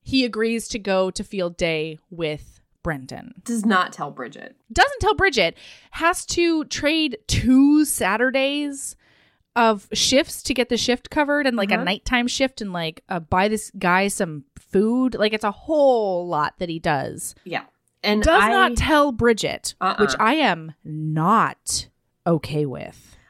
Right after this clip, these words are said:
Speaker 2: My note was,
Speaker 1: What if
Speaker 2: "What,
Speaker 1: Bridget had
Speaker 2: what,"
Speaker 1: shown up?
Speaker 2: I know. What, my note was, "What, what have you ever even talked to this kid? Is this okay? Is this okay with Bridget? Why haven't you talked to Bridget?"
Speaker 1: <laughs>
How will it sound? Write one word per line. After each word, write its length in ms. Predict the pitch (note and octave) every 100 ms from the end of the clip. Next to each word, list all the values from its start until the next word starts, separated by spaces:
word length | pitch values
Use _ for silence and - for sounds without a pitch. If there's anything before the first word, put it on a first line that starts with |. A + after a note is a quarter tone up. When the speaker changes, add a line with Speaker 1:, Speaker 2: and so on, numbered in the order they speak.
| _
Speaker 2:
My 220 | - G3+ B3
note 300 | A#3 G#3+ -
was, 160 | F#3 C4
Speaker 1:
What 100 | G4+
if 80 | C#4+
Speaker 2:
"What, 100 | A3
Speaker 1:
Bridget 220 | E4 G4+
had 120 | F#4
Speaker 2:
what," 140 | C4 B3
Speaker 1:
shown 200 | F4 F#4
up? 260 | G#4 A3 - -
Speaker 2:
I 100 | C4
know. 300 | G#4+ F3 -
What, 340 | F#3+ G#3 G#3
my 160 | G#3+ A#3+
note 200 | C4 B3+
was, 160 | G3+
"What, 300 | F3+ A3+ C4+
what 320 | G#3+ A3+ A#3 A3
have 180 | G#3+
you 120 | G3+ G3
ever 220 | G3 A3+
even 280 | A3 G#3+ G3+
talked 300 | G#3 G3 G3
to 60 |
this 220 | F#3+ F3+
kid? 280 | - G3 F3+
Is 180 | - E3+
this 200 | F#3 F#3
okay? 340 | G3+ G3+ F#3 F3
Is 200 | E3 E3
this 160 | E3+
okay 240 | F#3 G3 F#3
with 220 | G3+ -
Bridget? 420 | E3+ E3 D#3+ C4+
Why 100 | B3+
haven't 260 | - E3 D#3
you 80 | -
talked 260 | - - F#4+
to 40 |
Bridget?" 460 | D4 F4 D#4 -
Speaker 1:
<laughs> 60 | _